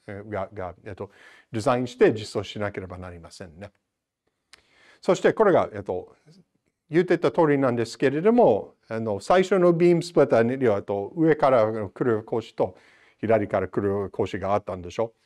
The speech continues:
それが、同時に届けなければならないんですね。到着の、の時間。で、それが、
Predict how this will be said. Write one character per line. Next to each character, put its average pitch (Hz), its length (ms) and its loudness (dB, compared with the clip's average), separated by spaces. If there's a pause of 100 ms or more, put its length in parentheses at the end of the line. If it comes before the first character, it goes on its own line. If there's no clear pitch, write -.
(460)
そ - 180 0
れ 254 80 2
が、 226 280 2 (440)
同 160 400 4
時 196 160 2
に 202 180 4
届 170 340 4
け - 0 -
な 143 120 2
け 151 140 0
れ 147 80 4
ば 131 100 4
な 117 160 2
ら 110 100 -2
な 104 120 -4
い 87 60 -10
ん 85 40 -14
で 82 100 -14
す - 100 -20
ね。 92 180 -20
到 104 180 -2
着 98 300 -6
の、 104 160 -8
の 101 160 -8
時 92 100 -14
間。 - 240 -18 (380)
で、 110 160 -14
そ 170 180 -4
れ 185 140 -2
が、 175 280 2